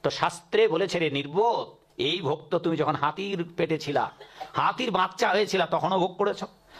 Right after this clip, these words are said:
তুমি যখন বাঘের বাচ্চা হয়েছিলা, তখনও ভোগ করেছ, হ্যাঁ, এখন মাংস খাওয়ার জন্য লোলুপতা নিয়ে তুমি ছুটোছুটি করছো, গাদা খাটুনি খাচ্ছ, যখন তুমি বাঘ ছিলা, তখনও তুমি মাংস খেয়েছো।" আর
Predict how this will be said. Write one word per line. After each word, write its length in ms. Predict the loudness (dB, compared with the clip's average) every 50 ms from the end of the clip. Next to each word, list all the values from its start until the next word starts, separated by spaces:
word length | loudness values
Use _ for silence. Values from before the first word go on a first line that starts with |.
| -16 -2 0
তুমি 160 | 2 2 2
যখন 220 | 2 0 0 0 2
বাঘের 340 | 4 4 4 4 2 2 4
বাচ্চা 260 | 2 2 2 2 0
হয়েছিলা, 320 | 2 2 0 2 0 0
তখনও 380 | 0 0 -2 0 0 0 2 2
ভোগ 220 | 2 2 0 -2
করেছ, 280 | 0 2 2 2 2 0 -2 -2 -4 -16 -20 -20 -20 -20 -20 -20 -4 0
হ্যাঁ, 220 | 0 2 2 2
এখন 260 | 2 0 0 0 2
মাংস 300 | 2 2 2 0 -2 -4
খাওয়ার 240 | 0 0 0 0 2
জন্য 180 | 0 0 2 2
লোলুপতা 560 | 4 4 2 2 2 0 0 0 2 0 0
নিয়ে 180 | 2 0 0
তুমি 260 | 0 2 0 0 -2 -2
ছুটোছুটি 420 | -2 0 0 0 0 0 -2 2
করছো, 320 | 0 0 0 0 -2 0
গাদা 240 | 2 2 2 2 2
খাটুনি 320 | 0 0 -2 0 0 -2 0
খাচ্ছ, 320 | 0 0 -2 0 0 0 0 0 0 -4 -10 -18 -6 -4
যখন 240 | -4 -2 -2 -2
তুমি 240 | -2 0 -2 -2 -2
বাঘ 260 | 0 0 0 0 0 -2 -4
ছিলা, 180 | -6 -4 -4 -2
তখনও 320 | -2 -2 -2 -2 -4 -4
তুমি 220 | -4 -2 -2 0
মাংস 280 | 0 0 -2 -2 -4 -6
খেয়েছো।" 360 | -4 -4 -4 -4 -4 -10 -14 -18 _ _ _ -20 _ -20 -20 -20 -20 -20 -20 -20 -20 -20 -20 -20 -20 -20 -20 -20 -20 -20 -18 -2
আর 160 | 0 0 0